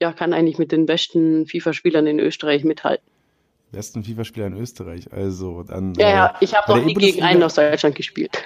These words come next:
Speaker 1: <laughs>
Speaker 2: Ach, noch nie? Oder wie? Also hast du noch nie gegen, äh, gegen einen, einen, einen deutschen Topspieler irgendwie rangemusst?
Speaker 1: Nee, also in der Weekend League zwar sicher gegen deutsche Spieler, aber noch nie, also bewusst gegen einen, wo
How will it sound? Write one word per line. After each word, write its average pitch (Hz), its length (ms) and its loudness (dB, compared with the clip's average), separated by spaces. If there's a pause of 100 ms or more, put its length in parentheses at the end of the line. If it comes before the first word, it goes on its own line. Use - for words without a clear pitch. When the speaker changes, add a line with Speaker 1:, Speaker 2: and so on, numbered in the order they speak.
Speaker 1:
<laughs> - 1800 -8
Speaker 2:
Ach, - 240 -4
noch 113 160 0
nie? 147 460 0 (340)
Oder 101 220 2
wie? 92 260 -2
Also 104 200 0
hast 107 160 0
du 131 40 -2
noch 113 80 4
nie 156 220 2
gegen, 127 360 2
äh, 113 120 -2
gegen 113 300 0
einen, 110 280 2
einen, 107 200 -2
einen 104 340 0
deutschen 104 340 0
Topspieler 98 440 -4
irgendwie 95 240 -6
rangemusst? 95 500 -6
Speaker 1:
Nee, 180 320 4 (200)
also 165 300 0
in 160 180 0
der 160 100 2
Weekend 180 260 0
League 170 180 -4
zwar 156 240 2
sicher 180 240 0
gegen 170 260 2
deutsche 165 260 0
Spieler, 175 340 0
aber 156 180 2
noch 156 120 2
nie, 160 360 2 (200)
also 156 240 -4
bewusst 160 400 -4
gegen 143 260 2
einen, 151 380 4
wo 139 420 0